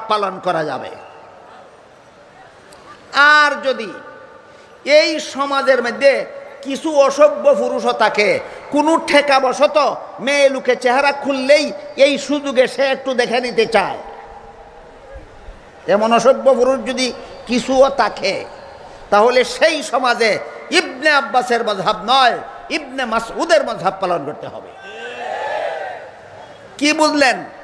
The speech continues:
মেয়ে লোকের চেহারার সুন্দর দেখে রাখা কঠিন না বোরকার সুন্দর দেখে রাখা কঠিন? আল্লাহ কোরআনে সুস্পষ্ট বলেছিলেন না অস্পষ্ট? অস্পষ্ট সমাধানের কারণে দুইজন সাহাবী সুস্পষ্ট ব্যাখ্যা করার জন্য ইজতিহাদ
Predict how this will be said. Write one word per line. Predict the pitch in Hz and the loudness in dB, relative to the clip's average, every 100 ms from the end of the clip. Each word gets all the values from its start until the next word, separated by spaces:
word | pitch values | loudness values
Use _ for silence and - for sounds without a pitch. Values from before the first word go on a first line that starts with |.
| - - - | -20 -20 -6
মেয়ে | 233 269 269 | 0 4 2
লোকের | 262 254 240 - | 2 0 0 0
চেহারার | 262 269 311 320 | -2 0 0 -2
সুন্দর | - 302 294 285 269 | -4 -6 -4 -2 0
দেখে | 220 262 269 | 0 -2 2
রাখা | 262 240 233 | 2 0 -2
কঠিন | 226 240 233 180 - - | -2 -2 -4 -6 -16 -10
না | 220 | -4
বোরকার | 214 220 320 - 311 | -4 -2 -4 0 0
সুন্দর | - 277 269 262 226 | 0 -6 -4 -2 -2
দেখে | 240 254 254 | -4 -2 0
রাখা | 240 233 226 | 2 0 0
কঠিন? | 190 214 180 123 - - | 0 0 0 -8 -8 -4
আল্লাহ | 247 262 254 | 0 2 2
কোরআনে | 254 254 254 | 2 2 2
সুস্পষ্ট | - 277 - - 302 - 285 | -2 -4 -6 0 0 2 0
বলেছিলেন | 254 254 240 254 254 233 | 0 0 -2 0 2 2
না | 220 220 | 0 2
অস্পষ্ট? | 240 262 - 277 - - 196 139 - - - - - - - - - - | 2 2 0 0 0 0 2 2 -4 -10 -14 -14 -14 -14 -12 -12 -8 2
অস্পষ্ট | 226 233 294 294 - 294 | 2 4 2 2 2 2
সমাধানের | 269 262 247 254 254 254 | 2 2 2 2 0 0
কারণে | 240 226 214 160 - - 151 | 2 2 0 -6 -10 -14 -8
দুইজন | 262 226 285 277 | -6 0 0 0
সাহাবী | 247 226 254 285 226 - - - | -2 0 0 -2 -8 -14 -16 -2
সুস্পষ্ট | 285 285 285 311 311 - | 0 0 2 2 2 0
ব্যাখ্যা | 294 262 - - | 0 0 -2 -4
করার | 294 269 285 233 | -2 0 0 0
জন্য | 277 262 | -4 -2
ইজতিহাদ | 254 - - 214 262 | -2 -2 -2 2 0